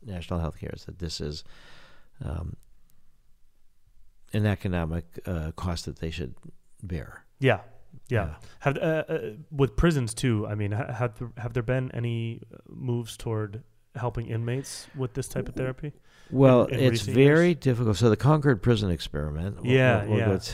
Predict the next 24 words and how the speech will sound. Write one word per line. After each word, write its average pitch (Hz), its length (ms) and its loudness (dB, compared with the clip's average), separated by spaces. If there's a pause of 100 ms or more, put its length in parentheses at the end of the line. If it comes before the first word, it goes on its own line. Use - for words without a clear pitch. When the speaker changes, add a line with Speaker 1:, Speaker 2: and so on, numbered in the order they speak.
(180)
Speaker 1:
to, 95 200 0
uh, 87 220 -2
so 104 300 4 (500)
I, 110 260 4
um, 101 380 0 (520)
learned 127 500 8
from 98 220 4
doing 101 260 6
the 85 80 0
follow-up 104 420 4
to - 140 -8
the 87 80 -2
Good 82 200 -2
Friday 110 360 0
experiment 69 640 -8
that 90 320 -2
these 92 200 -2
long-term 98 520 4
follow-ups 82 580 -2
are 76 80 -4
incredibly 85 840 -2
valuable. 90 600 0
And 87 140 -4
so 95 220 2